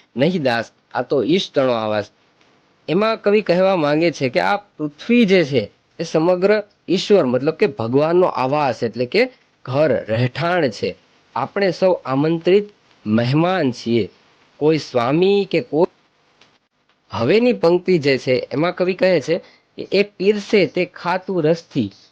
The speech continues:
ને એ આપે તે લહે. એના જનને તારા ગણીને, એ રાખે તેમ રહે. વેર તો પ્રતિપળ હેતનું હાસ, આ તો ઈશ તણો આવાસ." જો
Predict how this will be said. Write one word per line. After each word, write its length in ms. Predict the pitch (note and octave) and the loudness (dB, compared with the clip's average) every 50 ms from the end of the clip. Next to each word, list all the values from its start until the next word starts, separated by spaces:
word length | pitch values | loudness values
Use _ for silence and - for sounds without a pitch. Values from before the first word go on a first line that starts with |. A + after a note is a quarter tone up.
| _ _ - | _ _ -2
ને 180 | E3 F#3 F#3+ F3+ | 0 2 2 2
એ 40 | |
આપે 480 | D#3 B2 C3 D3 C#3+ - F#3+ F3 C#3+ A#2+ | 2 2 0 -4 -4 -2 0 2 2 2
તે 240 | G2 - - C3+ C#3 | 0 -2 -2 0 2
લહે. 320 | E3 G3+ G#3 G3+ G3 F#3 - - _ _ _ _ _ _ _ _ _ A2 | 2 2 2 0 0 -2 -6 -10 _ _ _ _ _ _ _ _ _ -2
એના 360 | A2 B2 C#3 D#3+ E3+ F3 E3 | 0 2 2 2 0 0 -2
જનને 420 | C3+ A2+ C3 C3 C#3 D3 D#3 D#3 | -4 -4 -4 -2 0 2 2 0
તારા 380 | C3 - B2 A#2 A#2+ B2+ C3+ C#3 | 0 0 -2 -2 0 0 0 -2
ગણીને, 560 | C#3 D#3 G3 A3+ A3 G3+ D#3 B2 G#2+ G2 F#2+ - _ _ _ _ _ _ _ | 0 0 2 4 4 4 4 2 0 -2 -6 -10 _ _ _ _ _ _ _
એ 240 | C#3 D#3+ G3 G#3+ G3+ | 0 2 2 4 4
રાખે 580 | D3 C3+ C3+ E3 D#3+ - - E3+ A#2+ G2+ F2+ - _ _ _ _ _ | 2 0 -2 -4 -4 -2 0 0 0 0 -4 -10 _ _ _ _ _
તેમ 300 | E3+ F#3+ G3+ F#3 C3+ A2+ | 2 2 4 4 4 2
રહે. 320 | G#2+ A#2+ C3 D3+ D#3+ D#3 D#3 - _ _ _ _ _ _ _ | 2 2 2 2 0 -2 -2 -8 _ _ _ _ _ _ _
વેર 340 | G#2+ G#2+ A#2 C3 D3+ E3+ F3+ | -6 -2 0 2 2 2 0
તો 280 | F3 - F3+ F3 F3 E3 | 0 0 2 2 2 2
પ્રતિપળ 600 | C#3+ - D3+ C#3+ - D#3+ C3+ - D#3+ D#3 D3 C3+ | 2 0 -2 0 0 -4 -2 0 2 2 2 2
હેતનું 680 | A2+ G#2 G#2+ A#2 C3+ C3+ - _ D3+ C#3+ C#3 C3 B2 | 0 -2 0 0 0 0 -2 _ 2 4 4 4 4
હાસ, 340 | A2 B2 E3 G3+ F#3+ - A#2+ - - _ _ _ _ _ _ _ _ - | 2 0 0 0 0 -2 -4 -6 -14 _ _ _ _ _ _ _ _ -10
આ 120 | G#2 A#2 | -8 -8
તો 380 | A2+ - - D#3+ F#3+ A#3+ B3 - _ _ _ _ _ _ _ | -8 -2 0 0 2 2 0 -4 _ _ _ _ _ _ _
ઈશ 280 | C3 E3 G#3 - - F3+ | 2 2 2 2 2 -2
તણો 300 | C3+ - C3+ B2 A#2+ A#2 | -2 0 0 0 2 2
આવાસ." 640 | A2 G#2+ G#2+ G#2+ G#2+ G#2+ G#2+ G#2 G2 G2 - - _ _ _ _ _ _ _ _ _ _ - | 0 0 0 0 0 0 0 0 -2 -4 -6 -10 _ _ _ _ _ _ _ _ _ _ -2
જો 320 | F3 F#3+ D#3+ C3 G#2+ - | 0 2 2 2 2 0